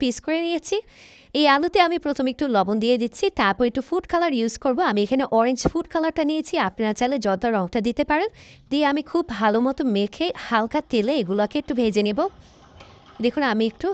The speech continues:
হালকা কালার দিয়েছি, এতে করে কিন্তু রংটা ভালো আসবে। আলুটা আমি হালকা করে ভেজে নিচ্ছি।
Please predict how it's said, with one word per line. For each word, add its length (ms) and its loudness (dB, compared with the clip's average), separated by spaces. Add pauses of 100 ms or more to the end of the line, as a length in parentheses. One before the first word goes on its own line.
(100)
হালকা 320 2 (840)
কালার 300 4
দিয়েছি, 280 0 (100)
এতে 120 -4
করে 260 0
কিন্তু 140 -2 (100)
রংটা 240 0
ভালো 280 0
আসবে। 300 0 (1500)
আলুটা 380 4
আমি 280 0 (400)
হালকা 360 2
করে 140 0
ভেজে 280 2
নিচ্ছি। 340 -4